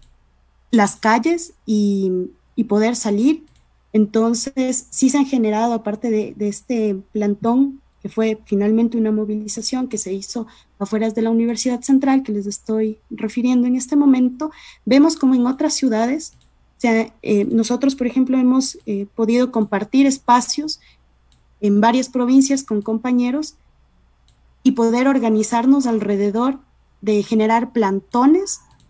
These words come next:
en, en lugares simbólicos dentro de las provincias. Es así que el día de hoy, por ejemplo, tuvimos compañeros, eh, que estuvieron protestando desde Imbabura, compañeros que estuvieron protestando desde Riobamba,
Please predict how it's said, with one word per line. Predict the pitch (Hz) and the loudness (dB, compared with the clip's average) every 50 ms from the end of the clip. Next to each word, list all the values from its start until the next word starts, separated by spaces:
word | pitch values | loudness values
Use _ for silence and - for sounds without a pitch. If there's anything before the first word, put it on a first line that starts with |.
| _ _ _ _ _ _ _ _ _ _ - | _ _ _ _ _ _ _ _ _ _ -2
en, | 226 226 220 220 214 208 - - | 0 2 4 4 2 2 0 -2
en | - 226 220 220 | -2 0 0 0
lugares | 220 208 220 226 247 226 | 0 0 0 0 0 -2
simbólicos | - - 214 196 196 190 214 233 262 269 285 285 - - 294 277 226 | -2 0 0 0 0 2 2 4 4 4 2 2 0 -2 -2 0 0
dentro | 233 233 233 233 233 233 | 0 -2 -2 -2 -2 -2
de | 220 202 | -2 -2
las | 196 202 202 - | -2 -4 -6 -8
provincias. | - 214 214 202 220 240 277 285 - - 359 381 - - - - _ - - - - - _ _ _ _ _ _ _ _ _ _ _ _ _ _ _ _ _ _ _ _ | -6 -4 -2 0 2 4 4 4 2 0 -4 -6 -6 -8 -12 -12 _ -20 -20 -20 -20 -20 _ _ _ _ _ _ _ _ _ _ _ _ _ _ _ _ _ _ _ _
Es | - 247 247 | -4 -2 -2
así | 226 - - 285 277 | 0 2 2 2 2
que | - 233 | 2 0
el | 214 202 | -2 0
día | 208 214 226 247 | 0 0 0 0
de | 254 269 | 2 4
hoy, | 294 311 311 277 | 4 4 4 2
por | - 208 202 | 0 -2 -8
ejemplo, | 202 - 240 240 240 247 247 - 269 277 277 - - _ _ _ _ _ _ - 240 | -8 -6 -6 -4 -2 -2 -2 0 -2 -2 -2 -6 -14 _ _ _ _ _ _ -4 0
tuvimos | 233 233 240 247 262 262 | 2 2 4 2 2 0
compañeros, | - - 240 226 226 226 220 226 226 233 240 254 269 285 277 - - - - - | 0 -2 -2 -2 0 0 0 2 2 2 2 2 2 0 0 -2 -8 -14 -10 -6
eh, | 220 208 208 202 196 202 - - | -4 -2 -2 -2 -2 -6 -6 -4
que | - | -4
estuvieron | 220 - - 233 226 226 262 277 269 | -4 -4 -2 -2 0 4 6 6 4
protestando | 269 240 214 - - 190 - - - - 233 254 269 285 277 320 320 - _ _ _ _ _ - | 4 2 -4 -6 -6 -8 -10 -10 -4 0 2 6 6 6 6 4 0 -8 _ _ _ _ _ -6
desde | 208 214 214 220 214 202 214 208 | -2 2 2 2 2 2 0 0
Imbabura, | 208 208 196 196 214 226 262 285 294 277 262 240 240 - | 2 2 0 0 0 2 4 4 4 4 2 0 -4 -6
compañeros | - - 214 208 220 220 226 233 240 262 262 - | -6 -4 -4 -2 -2 -2 -2 0 0 -2 -2 -4
que | - | -6
estuvieron | - - 214 220 220 240 247 - | -8 -4 -2 -2 0 0 -2 -4
protestando | - 214 214 - 220 208 - - 220 220 220 247 233 | -4 -6 -8 -6 -6 -8 -6 -4 -2 -2 -2 0 -2
desde | 214 220 214 - _ _ - 208 | -2 -2 -4 -6 _ _ -6 -6
Riobamba, | 202 190 196 196 196 226 247 269 269 254 220 220 214 - | -6 -4 -4 -4 -2 0 4 6 6 6 4 2 -4 -8